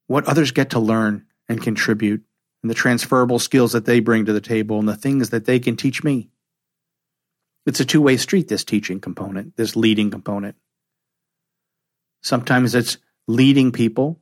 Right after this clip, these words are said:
into an area, into arena that they know little about, and they are the student, and then it flips. And suddenly you become the student, I become the student, and they are leading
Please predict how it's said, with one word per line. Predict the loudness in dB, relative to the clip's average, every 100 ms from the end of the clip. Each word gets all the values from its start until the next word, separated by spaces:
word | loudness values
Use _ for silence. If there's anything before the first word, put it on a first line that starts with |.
| _ _ _ _ _ _ _ _ _ _ -2
into | -2 2 2
an | 2
area, | 2 4 2 2
into | -2 0 2
arena | 2 2 2
that | 0 0
they | 2 2 0 -4
know | 0 2
little | 2 2 0
about, | 0 -2 -6 _
and | -4
they | 0
are | 2
the | 0
student, | -2 2 0 0 -10
and | -4 -2
then | 0
it | -2
flips. | 0 0 0 -4 -14 -16 _ _ _ _ _ _ _
And | -10
suddenly | -2 -2 0 0
you | 0 2 4
become | 2 0 -2
the | -2
student, | -4 -8 -4
I | 0
become | 0 0 0
the | -2
student, | -2 -4 -4 -4
and | -4 0
they | 2
are | 2
leading | 2 0 0 2 0 -2